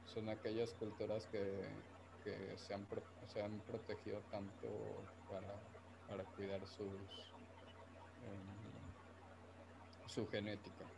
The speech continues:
Los, lo normal, lo natural es que, eh, crezcamos,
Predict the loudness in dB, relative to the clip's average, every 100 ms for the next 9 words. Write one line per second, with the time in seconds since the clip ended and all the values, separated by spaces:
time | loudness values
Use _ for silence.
0 | -6 -2 -2 -2 -8 -8 -8 -10 -10 -10
1 | -4 4 6 8 6 6 6 6 6 6
2 | 8 6 4 2 2 4 6 6 4 0
3 | -2 -2 0 -2 -8 -10 -10 -10 -12 -12
4 | -12 -12 -6 -2 -2 -2 -2 0 2 2
5 | 2 6 8 8 2 2 -4